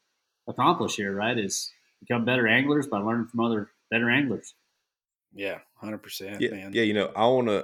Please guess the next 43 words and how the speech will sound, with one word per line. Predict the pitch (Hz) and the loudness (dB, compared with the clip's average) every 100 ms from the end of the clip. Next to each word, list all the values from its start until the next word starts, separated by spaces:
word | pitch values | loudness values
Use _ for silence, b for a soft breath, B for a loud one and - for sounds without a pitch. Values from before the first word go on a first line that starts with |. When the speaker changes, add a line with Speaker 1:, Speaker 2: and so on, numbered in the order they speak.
| - | -2
Speaker 3:
I | 107 | 2
wanna | 131 127 | 4 4
get | 110 95 | 2 0
more | 107 | 0
knowledgeable | 104 98 101 95 101 95 | 0 2 0 -2 -4 -2
and | |
I | 98 | -2
wanna | 104 98 | 0 -2
get | 95 90 92 | -2 -2 2
better | 95 92 | 2 2
so | - 98 | -2 0
that | 92 92 | 0 2
I | 92 | 2
can | - 87 | 0 -4
help, | 90 95 82 - B B B B B _ | 0 0 0 -6 B B B B B _
you | 104 | 0
know, | 95 | 6
whoever's | 107 98 90 85 | 6 6 2 2
out | 90 82 85 | 2 2 -2
there, | 82 85 | -2 -2
you | 90 | -4
know, | 87 | 0
help | 85 101 - | 2 2 2
so | 113 | 2
that | 104 | 4
I | 101 | 4
can | 104 95 | 2 -2
help | 98 98 | 0 2
you | 95 | 2
listeners, | 90 - 90 87 | 0 -2 -6 -4
so | - 95 | -2 0
that | 95 | 0
I | 95 | 0
can | 104 98 | -2 0
help | 101 90 98 | 2 2 0
my | 95 | -4
children, | 92 104 95 95 90 85 87 | 2 4 6 4 2 -2 -2
so | - 92 | 0 2
I | 95 | 2
can | 101 98 | 0 0
help | 98 87 | 0 2
my | 95 92 | -2 -2
friends, | 98 95 90 87 82 82 | 0 0 0 -2 -6 -10